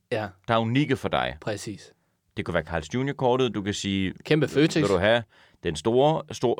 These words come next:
Speaker 2: altså storcenteroplevelsen?" Og så kan de sige, "Men det har vi allerede." "Ja, men her lugter der ikke fisk." Det ved jeg faktisk ikke, om der går på fiskesov. Nu antager jeg noget.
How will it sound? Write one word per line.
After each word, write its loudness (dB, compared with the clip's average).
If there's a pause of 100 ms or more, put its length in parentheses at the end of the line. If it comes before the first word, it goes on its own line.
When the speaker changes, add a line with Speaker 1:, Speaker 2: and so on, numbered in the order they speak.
(180)
Speaker 2:
altså -4
storcenteroplevelsen?" 2
Og -6
så -8
kan -2
de -6
sige, -2
"Men -4
det 0
har 2
vi 2
allerede." 4
"Ja, 0
men -4
her 0
lugter 0
der 2
ikke 0
fisk." -4
Det -20
ved -8
jeg -4
faktisk -16
ikke, -12
om -12
der -10
går -12
på -16
fiskesov. -10
Nu -6
antager -6
jeg -6
noget. -8